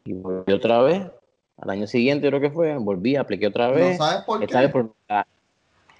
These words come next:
Speaker 1: pienso, yo pienso que era una cuestión, había mucha, mucha cuestión de pelos también y pelucas y había una, había una, había un par de destrezas que yo no estaba muy diestro todavía. Y
Speaker 2: Ah, ok.
Speaker 1: entonces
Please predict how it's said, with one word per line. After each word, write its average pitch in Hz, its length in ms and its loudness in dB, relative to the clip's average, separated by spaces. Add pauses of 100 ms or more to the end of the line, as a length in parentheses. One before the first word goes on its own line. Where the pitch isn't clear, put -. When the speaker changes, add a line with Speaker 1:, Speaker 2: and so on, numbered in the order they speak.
(1200)
Speaker 1:
pienso, 170 240 4
yo 180 160 6
pienso 202 280 0
que 220 80 4
era 226 120 4
una 220 180 2
cuestión, 202 480 -2
había 156 200 4
mucha, 180 340 -4
mucha 151 220 0
cuestión 156 380 -4
de 131 80 0
pelos 117 300 0
también 113 280 -6
y 107 40 -6
pelucas 110 600 -2
y 98 260 -2
había 101 120 -2
una, 127 180 -2
había 120 200 2
una, 147 160 -2
había 131 300 0
un 143 80 -8
par 143 120 -2
de 143 80 0
destrezas 135 440 -2
que 98 160 -8
yo 98 120 -4
no 107 80 -6
estaba 113 220 -4
muy 117 140 -4
diestro 110 220 -4
todavía. 107 380 -2 (540)
Y 107 80 -2
Speaker 2:
Ah, 107 80 0
ok. - 0 -
Speaker 1:
entonces 95 760 -2